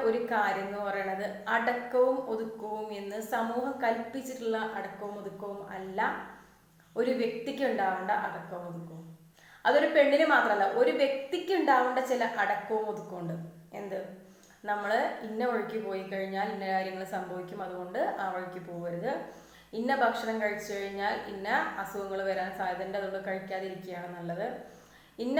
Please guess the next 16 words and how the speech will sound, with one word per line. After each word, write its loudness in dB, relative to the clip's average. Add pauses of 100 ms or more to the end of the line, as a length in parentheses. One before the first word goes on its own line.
ആളുകളുമായി 4 (140)
ചങ്ങാത്തത്തിലായാൽ 0
ഇന്ന -6
അപകടങ്ങളിലൊക്കെ -2
ഞാൻ -4
ചെന്ന് -8
ചാടാൻ 0
സാധ്യതയുണ്ട്, -2
അതുകൊണ്ട് -2 (600)
ആ -4 (120)
ബന്ധം 0
അവിടെ 6 (440)
കട്ട് 0
ചെയ്യാണ് -4
നല്ലത്. -2 (460)
ഇന്ന 2